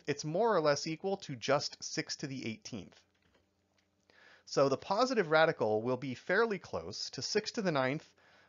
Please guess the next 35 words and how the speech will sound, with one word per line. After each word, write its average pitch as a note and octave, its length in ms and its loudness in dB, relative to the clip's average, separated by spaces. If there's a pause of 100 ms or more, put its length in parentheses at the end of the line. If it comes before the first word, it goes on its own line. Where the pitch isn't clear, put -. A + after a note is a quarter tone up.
(180)
plus - 480 2
the C#3+ 160 -8
square C3+ 420 2
root D3+ 300 -4
of B2+ 100 -12
six - 240 -6
to C3+ 100 -6
the A2+ 160 -4
eight, G2 220 -4 (260)
eighteenth, A#2 520 -4
which A2 120 -8
is A2+ 140 -4
again G#2 260 -2
six - 240 -6
to - 80 -8
the F#2 60 -10
ninth, A2+ 320 -6
all C#3 160 6
divided A#2 300 2
by G#2 120 4
two. A#3 320 -2
In A3 80 2
other A3+ 140 2
words, A3 180 2
you're G#3+ 100 -6
gonna G#3+ 120 0
be F#3+ 300 -4 (100)
pretty B3 300 -4
close D#3+ 300 2
to B2+ 120 -4
just C#3+ 420 0
six - 300 -4
to A3 80 -4
the E3 80 2
ninth, A2 340 -2